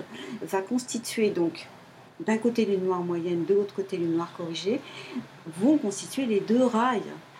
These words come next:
de notre conditionnement, et entre lesquels notre énergie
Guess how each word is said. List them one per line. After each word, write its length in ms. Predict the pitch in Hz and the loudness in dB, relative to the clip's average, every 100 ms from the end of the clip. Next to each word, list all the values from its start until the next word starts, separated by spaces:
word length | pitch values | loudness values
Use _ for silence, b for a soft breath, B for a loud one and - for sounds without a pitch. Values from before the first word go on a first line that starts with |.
| - 156 | -12 2
de 220 | 202 - 185 | 2 2 2
notre 480 | 190 220 240 - | 2 2 0 -4
conditionnement, 720 | 185 180 175 170 175 151 147 131 - - - - | -6 -4 -4 -4 -4 -2 -2 -6 -12 -20 -14 -6
et 140 | 160 - | -6 -2
entre 240 | 170 - | -4 -2
lesquels 480 | 170 160 185 202 247 - | -6 -6 -4 -4 -4 -6
notre 300 | 165 180 - | -6 -4 -4
énergie 500 | 170 170 160 - 220 | -4 -2 -4 -4 -4